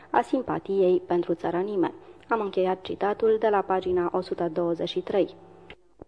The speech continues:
Complexitatea gândirii și operei lui Lucian Blaga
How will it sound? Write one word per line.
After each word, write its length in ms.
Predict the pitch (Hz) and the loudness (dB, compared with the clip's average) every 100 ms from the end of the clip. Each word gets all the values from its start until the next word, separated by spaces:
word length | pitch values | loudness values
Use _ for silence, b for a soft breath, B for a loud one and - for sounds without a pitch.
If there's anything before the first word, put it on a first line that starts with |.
| _ - - - _ _ | _ -20 -20 -20 _ _
Complexitatea 880 | 226 220 - 196 - 190 262 269 175 | -6 0 0 2 0 4 2 4 0
gândirii 540 | 165 190 196 226 247 | 2 2 4 2 2
și 160 | 269 190 | 0 2
operei 480 | 196 196 185 175 175 | 2 2 2 2 4
lui 160 | 180 | 4
Lucian 480 | 175 170 - 180 170 | 4 2 2 4 4
Blaga 480 | 170 220 220 262 | 4 2 6 6